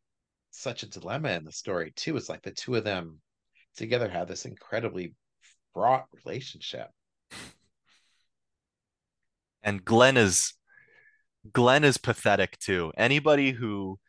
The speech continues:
Speaker 2: feels so feckless in their life that they have to assert themselves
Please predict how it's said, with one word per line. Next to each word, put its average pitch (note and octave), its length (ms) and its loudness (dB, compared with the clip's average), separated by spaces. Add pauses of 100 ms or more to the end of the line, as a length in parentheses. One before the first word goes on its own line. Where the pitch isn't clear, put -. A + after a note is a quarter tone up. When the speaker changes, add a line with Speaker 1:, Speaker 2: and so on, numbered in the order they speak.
(200)
Speaker 2:
feels B2 840 2 (280)
so F#2 360 0
feckless - 800 0
in G2 160 -10
their F#2+ 180 0
life F#2 440 0
that G2 180 -2
they G2+ 160 2
have G#2+ 280 0
to F#2+ 320 -10
assert G2 420 -4
themselves F#2 800 -2